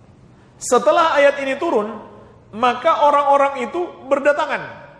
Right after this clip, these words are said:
"Ya Rasulullah, kami nggak serius.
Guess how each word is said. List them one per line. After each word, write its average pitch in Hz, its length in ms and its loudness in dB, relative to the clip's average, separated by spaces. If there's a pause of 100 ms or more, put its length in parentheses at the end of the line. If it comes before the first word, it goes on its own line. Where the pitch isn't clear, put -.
(960)
"Ya 277 160 4
Rasulullah, 247 880 0 (320)
kami 294 640 -4
nggak - 140 0 (100)
serius. 330 340 0